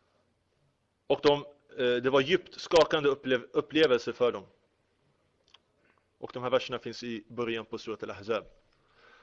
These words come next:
Så Allah subhanahu wa ta'ala nämner här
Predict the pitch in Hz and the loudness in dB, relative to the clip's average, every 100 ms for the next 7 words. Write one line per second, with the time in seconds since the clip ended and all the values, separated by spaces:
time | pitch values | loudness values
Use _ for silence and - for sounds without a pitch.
0 | _ - - 151 147 - - _ _ _ | _ -14 4 8 8 4 -8 _ _ _
1 | _ _ _ _ _ _ _ _ _ - | _ _ _ _ _ _ _ _ _ -20
2 | _ - 147 180 165 156 175 160 165 160 | _ 0 2 2 2 0 2 4 4 4
3 | 151 190 160 131 151 | 4 2 0 2 2